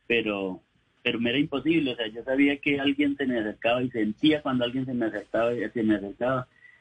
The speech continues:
y yo trataba de hablar, pero sabía que, que no podía, que esa persona que estaba ahí no,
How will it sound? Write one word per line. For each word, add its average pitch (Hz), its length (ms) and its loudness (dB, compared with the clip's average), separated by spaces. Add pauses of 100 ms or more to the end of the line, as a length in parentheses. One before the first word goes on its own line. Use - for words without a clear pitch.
(320)
y 110 80 2
yo 110 160 4
trataba 120 400 2
de 127 120 2
hablar, 104 300 -2
pero 117 180 -4
sabía 95 300 -4
que, 107 200 0
que - 140 -4
no 110 120 2
podía, 143 420 2
que 107 80 -4
esa 113 120 -2
persona 117 280 -2
que 117 100 -6
estaba 110 220 0
ahí 113 120 2
no, 113 100 0